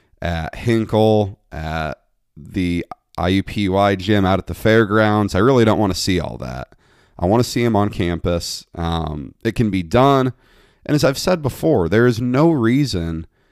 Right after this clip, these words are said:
to be spending athletic department money for both teams to travel to a game. Uh, I'm confused about the athletic department money right now. Every time I drive by Ross-Ade Stadium,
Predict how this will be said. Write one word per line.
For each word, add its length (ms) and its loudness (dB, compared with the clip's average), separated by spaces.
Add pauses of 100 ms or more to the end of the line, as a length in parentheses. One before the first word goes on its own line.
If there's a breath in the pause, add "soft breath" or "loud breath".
(320)
to 100 -14
be 100 0
spending 460 0
athletic 400 2
department 480 0
money 360 0
for 180 -4
both 420 4
teams 340 -4
to 80 -12
travel 420 -2
to 200 -4
a 60 -6
game. 480 -6 (680)
Uh, 240 -8
I'm 140 -4
confused 520 -2
about 260 -2
the 80 -2
athletic 320 -4
department 420 -2
money 240 2
right 240 -2
now. 360 -4 (100)
Every 280 0
time 360 0
I 80 -4
drive 420 0
by 220 0
Ross-Ade 480 -2
Stadium, 720 -2